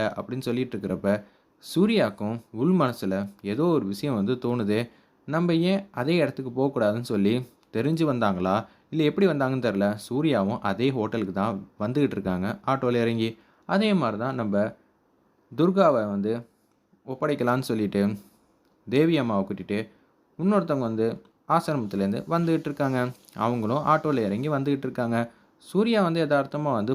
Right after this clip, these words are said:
பார்க்குறாங்க இந்த பக்கமும் அந்த பக்கமும் தேவி அம்மா இங்க வருவாங்களா. நம்ம சூர்யா வந்து ஆர்வமா வந்து பார்த்துக்கிட்டு இருக்காங்க. ஏன்னா கொஞ்ச நேரத்துக்கு முன்னாடி சூர்யாவுக்கு ஒரு கால் வந்திருக்கு. "நாங்க இது மாதிரி கூட்டிட்டு போலான்னு தான் வந்திருக்கோம், அவங்க அ-,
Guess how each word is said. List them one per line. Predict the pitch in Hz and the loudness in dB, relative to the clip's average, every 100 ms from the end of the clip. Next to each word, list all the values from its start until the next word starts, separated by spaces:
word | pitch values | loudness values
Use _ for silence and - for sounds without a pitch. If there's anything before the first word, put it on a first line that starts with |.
| 131 | 0
பார்க்குறாங்க | 131 131 120 104 120 | 0 0 -2 -2 -4
இந்த | 117 120 | -2 -2
பக்கமும் | 107 - 123 127 | -2 -4 -2 -2
அந்த | 117 | -2
பக்கமும் | 117 107 107 104 101 - | -2 -2 -2 -2 -4 -6
தேவி | 98 123 151 131 | 0 2 2 0
அம்மா | 104 92 | 0 -2
இங்க | 87 90 | -2 -2
வருவாங்களா. | 101 120 104 95 101 - _ _ _ | 0 0 2 2 2 -2 _ _ _
நம்ம | 117 113 | -8 -6
சூர்யா | - 165 180 147 | -4 -2 0 0
வந்து | 131 160 - | 0 0 2
ஆர்வமா | 147 131 107 143 | 0 0 -2 -2
வந்து | 147 151 | -2 -4
பார்த்துக்கிட்டு | 160 165 165 160 143 | -2 -4 -4 -6 -8
இருக்காங்க. | 143 143 131 123 131 _ _ _ | -6 -4 -2 -4 -8 _ _ _
ஏன்னா | 123 156 156 156 | -6 -2 -2 -2
கொஞ்ச | 123 117 | -2 -2
நேரத்துக்கு | 120 156 160 135 | -2 -2 -2 -4
முன்னாடி | 110 107 131 | -4 -2 -4
சூர்யாவுக்கு | - 160 120 98 | -4 -2 -2 -2
ஒரு | 175 147 | -4 -2
கால் | 156 156 | 0 2
வந்திருக்கு. | 156 147 143 139 127 127 - | 0 -2 -4 -4 -4 -4 -8
"நாங்க | 110 127 127 | -6 -4 -4
இது | 104 98 | -2 0
மாதிரி | 101 113 120 131 - _ _ 180 | 0 0 -2 -4 -12 _ _ -4
கூட்டிட்டு | 196 202 170 | 0 0 0
போலான்னு | 156 123 104 98 | -2 0 0 0
தான் | 104 120 127 _ | 0 -2 -8 _
வந்திருக்கோம், | 117 135 147 143 139 120 92 _ _ - | -8 -2 0 0 -2 -4 -6 _ _ -10
அவங்க | 117 113 104 | -6 -2 -2
அ-, | 92 98 | -2 -4